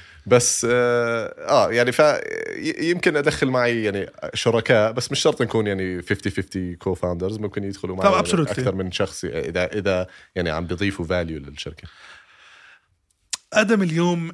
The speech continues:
Speaker 2: إذا بحب أعرفك بإشيين بتحبهم أنت، شو بتحب؟ ثلاث أشياء.
Speaker 1: أوكي.
Speaker 2: شو بتحب أعرفك يكونوا؟ دكتور، تك doctor، ولا تك انتربرنور ولا هيلث تك، آه،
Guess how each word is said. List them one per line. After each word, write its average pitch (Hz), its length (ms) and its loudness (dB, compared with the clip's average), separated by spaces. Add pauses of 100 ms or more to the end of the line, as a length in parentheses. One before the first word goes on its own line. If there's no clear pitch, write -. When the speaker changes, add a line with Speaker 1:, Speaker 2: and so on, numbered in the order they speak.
(120)
Speaker 2:
إذا 135 580 -2 (1000)
بحب - 280 0
أعرفك 156 460 -2
بإشيين 151 480 0
بتحبهم 135 540 -4
أنت، 123 280 -8 (300)
شو - 220 -12
بتحب؟ 147 260 -8 (160)
ثلاث 185 240 6
أشياء. - 260 -4 (480)
Speaker 1:
أوكي. - 200 -14
Speaker 2:
شو - 160 -2
بتحب 151 220 -2
أعرفك 127 300 -6
يكونوا؟ 117 340 -12 (640)
دكتور، 185 960 2 (1000)
تك - 280 2
doctor، 196 400 2 (880)
ولا 131 360 -4
تك - 300 -6
انتربرنور 139 720 -2
ولا 123 500 -6
هيلث 160 140 -2
تك، - 640 -6
آه، 123 800 -4